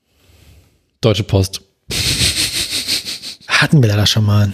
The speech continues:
Speaker 1: Ja, eben deswegen.
Speaker 2: Dann können wir mal gucken, was sie so treiben, ne? Ja, da geht das.
Speaker 1: Haben die denn aufregende Aktien oder ist es so ein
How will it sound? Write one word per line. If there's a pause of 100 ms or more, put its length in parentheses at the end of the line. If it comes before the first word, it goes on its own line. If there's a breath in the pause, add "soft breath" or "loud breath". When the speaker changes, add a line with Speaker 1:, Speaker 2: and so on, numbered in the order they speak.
(160)
Speaker 1:
Ja,
eben
deswegen. (1000)
Speaker 2:
Dann
können
wir
mal
gucken,
was
sie
so
treiben,
ne? (3750 loud breath)
Ja,
da
geht
das. (260)
Speaker 1:
Haben
die
denn
aufregende
Aktien
oder
ist
es
so
ein